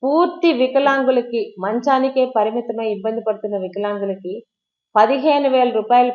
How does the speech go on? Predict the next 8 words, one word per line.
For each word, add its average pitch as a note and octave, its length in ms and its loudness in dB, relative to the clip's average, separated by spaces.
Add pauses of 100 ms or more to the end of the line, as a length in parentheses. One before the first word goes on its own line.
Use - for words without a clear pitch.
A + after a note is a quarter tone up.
పెన్షను G3 460 -2 (200)
ఎవరు G#3+ 280 0
ఊహించుండరు. G3 800 -4 (360)
ఇవన్నీ A3 480 2
కూడా A#3+ 240 2
జూలై G#3 380 0
మొదట G3 400 -2
తారీఖున F3+ 720 -6